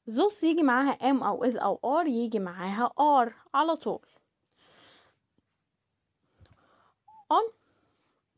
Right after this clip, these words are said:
إيه، of the pros cons، one of the pros cons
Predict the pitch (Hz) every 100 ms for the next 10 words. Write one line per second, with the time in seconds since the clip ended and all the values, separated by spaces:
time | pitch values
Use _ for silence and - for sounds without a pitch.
0 | _ _ _ _ _ _ _ 240 226 -
1 | 247 294 233 214 269 381 - _ _ _
2 | _ 277 381 - - _ - 294 440 -
3 | 254 262 262 - 220 220 196 208 180 -
4 | _ - 240 226 - - 226 196 - -